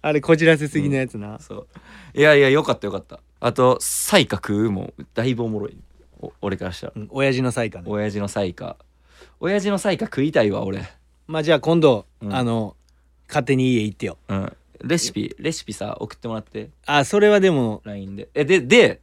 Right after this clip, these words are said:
Speaker 2: でさ、それ作ってさ、
Speaker 1: うん。うん。
Speaker 2: 持ってきてよ、ここで。
Speaker 1: <laughs> 伸びるだろ、絶対に。
Speaker 2: いやいやいや、その、
Speaker 1: 伊賀から持ってくんの？
Speaker 2: うん。伸びてもいいから。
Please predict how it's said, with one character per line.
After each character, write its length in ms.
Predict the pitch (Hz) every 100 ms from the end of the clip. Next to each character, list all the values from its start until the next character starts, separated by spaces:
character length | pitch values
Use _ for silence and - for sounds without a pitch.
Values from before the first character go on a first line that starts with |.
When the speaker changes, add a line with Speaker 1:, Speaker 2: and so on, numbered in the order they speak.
| -
Speaker 2:
で 120 | 180
さ、 280 | 233 143 - _ _ _ _ _
そ 120 | -
れ 80 | -
作 300 | - - 277
っ 20 |
て 220 | - -
さ、 220 | - - -
Speaker 1:
う 40 |
ん。 20 |
う 40 | 127
ん。 80 | 101
Speaker 2:
持 100 | 117
っ 20 |
て 120 | 127 165
き 80 |
て 80 | -
よ、 80 | 123
こ 100 | 95
こ 100 | 95
で。 160 | 101 - -
Speaker 1:
<laughs> 0 |
伸 760 | - 143 101 143 107 113 117
び 140 | 120 127
る 120 | 170
だ 120 | 143
ろ、 120 | 92
絶 100 | 95
対 80 | 135
に。 100 | 151
Speaker 2:
い 20 |
や 80 | 151
い 20 |
や 40 | 127
い 20 |
や、 60 | 107
そ 120 | 120
の、 180 | 117 - - _ _ -
Speaker 1:
伊 140 | 139
賀 120 | 147
か 100 | 143
ら 60 | 151
持 100 | 107
っ 20 |
て 60 | 101
く 60 |
ん 40 | 95
の？ 140 | 95 -
Speaker 2:
う 100 | 110
ん。 180 | 98 - _
伸 140 | 139 208
び 80 | 233
て 80 |
も 80 | 107
い 120 | 98
い 40 | 98
か 100 |
ら。 100 | -